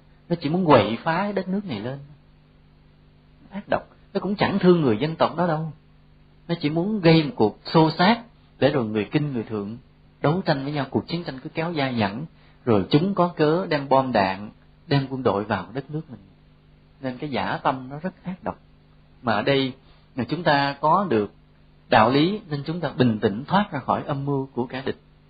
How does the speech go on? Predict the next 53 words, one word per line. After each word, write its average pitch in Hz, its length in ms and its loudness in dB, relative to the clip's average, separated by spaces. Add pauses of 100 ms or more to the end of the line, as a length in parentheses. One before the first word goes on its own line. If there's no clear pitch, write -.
(140)
là 107 200 -4
chúng 143 140 -10
ta 139 200 -4
không 147 300 -4
ghét 196 180 2 (120)
người, 107 200 -4 (720)
chúng 156 120 -8
ta 147 120 -2
vẫn 117 200 -4
tiếp 226 220 6
tục - 180 2
thương 165 180 4
yêu 156 240 4
đồng 117 180 2
bào 104 140 4
thượng, 104 360 -2 (340)
chúng 135 180 -6
ta 135 300 -6
đến 170 200 4
với 190 100 0
họ 98 420 0
thăm 147 220 -6
hỏi, 110 300 -6
ủy 127 180 0
lạo, 110 300 -2
cứu 196 320 2
trợ, 101 120 -2
giúp 127 240 -8
đỡ 104 140 -2 (180)
họ 85 160 -16 (340)
một - 160 0
cách 165 140 -8
vô 143 260 4
vụ 101 100 -10
lợi. 101 260 -4 (540)
Và 113 200 4
cái 165 180 0
trách 226 160 4
nhiệm 117 200 4
này 101 280 4 (260)
thuộc 120 260 6
về 110 320 4
những 107 180 -6
người 110 120 -6
Phật - 120 -18
tử. 92 100 -10 (1120)
Phải 120 100 4
nói 127 220 4
những 143 140 2
người 117 160 6
Phật - 180 -6
tử - 160 0
là 135 160 0